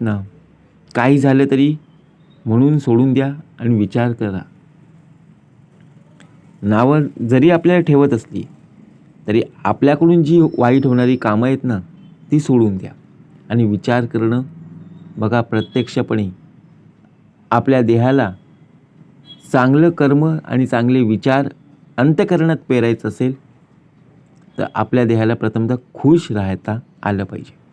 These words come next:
दुःखाची कळ सोच-, सोसत सोसत ज्याला हसायला जमतं, त्याचं आयुष्य गरिबीतसुद्धा थाटात उभं राहतं. आता दिवाळीचा सण येईल, बघा,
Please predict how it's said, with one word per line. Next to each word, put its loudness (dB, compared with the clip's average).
दुःखाची 2
कळ 2
सोच-, 0
सोसत 2
सोसत -2
ज्याला 2
हसायला 2
जमतं, -2
त्याचं -2
आयुष्य 0
गरिबीतसुद्धा 0
थाटात -4
उभं -2
राहतं. -10
आता 2
दिवाळीचा 4
सण 0
येईल, -2
बघा, 0